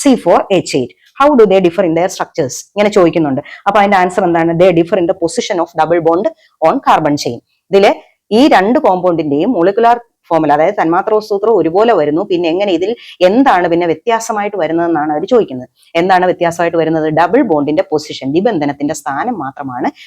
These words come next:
വ്യത്യാസമായിട്ട് വരുന്നത്. ഒരെണ്ണം കൂടെ ഞാൻ ടെക്സ്റ്റിൽ നിങ്ങൾക്ക് ഒന്ന് രണ്ടെണ്ണമൊക്കെ പറഞ്ഞിട്ടുള്ളൂ. ഇവിടെ ഒരു compound-ും കൂടെ എക്സാമ്പിൾ എഴുതി വെച്ചിട്ടുണ്ട്. സി എച്ച് ത്രീ, സി എച്ച് സിംഗിൾ ബോണ്ട്, സി എച്ച്, സിംഗിൾ ബോണ്ട്, സി എച്ച് ടു, സിംഗിൾ ബോണ്ട്, സി എച്ച് ത്രീ. അപ്പൊ ഇവിടെ, ആ, നമ്പർ ചെയ്തു,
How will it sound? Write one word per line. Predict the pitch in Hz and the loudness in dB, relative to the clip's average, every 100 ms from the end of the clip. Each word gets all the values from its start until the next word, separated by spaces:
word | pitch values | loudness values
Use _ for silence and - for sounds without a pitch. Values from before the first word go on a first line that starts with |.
| _ | _
വ്യത്യാസമായിട്ട് | 151 147 135 - 123 269 | -2 0 -4 -6 -8 -2
വരുന്നത്. | 247 135 110 _ _ _ 285 | -2 -2 -10 _ _ _ 0
ഒരെണ്ണം | 269 214 | 2 4
കൂടെ | 190 | 4
ഞാൻ | 180 165 | 2 2
ടെക്സ്റ്റിൽ | 175 - 190 220 | 0 -2 -2 -2
നിങ്ങൾക്ക് | 214 208 240 | 0 2 2
ഒന്ന് | 233 214 208 214 | 2 2 2 0
രണ്ടെണ്ണമൊക്കെ | 214 214 202 202 | 0 0 -2 0
പറഞ്ഞിട്ടുള്ളൂ. | 190 185 165 165 254 _ | 0 -2 -2 -2 -4 _
ഇവിടെ | 233 240 | 4 4
ഒരു | 240 | 4
compound-ും | 214 190 190 190 | 2 2 0 0
കൂടെ | 196 | 0
എക്സാമ്പിൾ | 185 - 175 175 175 | 0 -2 -4 0 0
എഴുതി | 165 | 0
വെച്ചിട്ടുണ്ട്. | 170 170 170 220 | -2 -4 -6 -4
സി | 254 | 0
എച്ച് | 170 165 | -2 0
ത്രീ, | 185 | 0
സി | 190 165 | 0 -2
എച്ച് | 160 | -4
സിംഗിൾ | 196 180 165 165 156 170 | -6 -6 -2 0 2 0
ബോണ്ട്, | 180 202 | -2 -2
സി | 175 | -2
എച്ച്, | 160 160 302 - _ - | 0 0 0 -2 _ -4
സിംഗിൾ | 190 180 | 0 2
ബോണ്ട്, | 175 170 | 2 0
സി | 180 | 0
എച്ച് | 175 185 277 | 0 0 -4
ടു, | 392 _ _ | -6 _ _
സിംഗിൾ | - 170 | -2 0
ബോണ്ട്, | 165 190 285 | 0 0 0
സി | 202 | 0
എച്ച് | 143 - | 0 -4
ത്രീ. | 123 - _ _ _ - | -8 -8 _ _ _ 0
അപ്പൊ | 233 | 2
ഇവിടെ, | 240 214 262 311 208 | 4 2 0 0 -2
ആ, | 208 202 - | 0 0 0
നമ്പർ | 220 208 226 | 0 2 4
ചെയ്തു, | 196 160 196 - | 2 2 -2 -4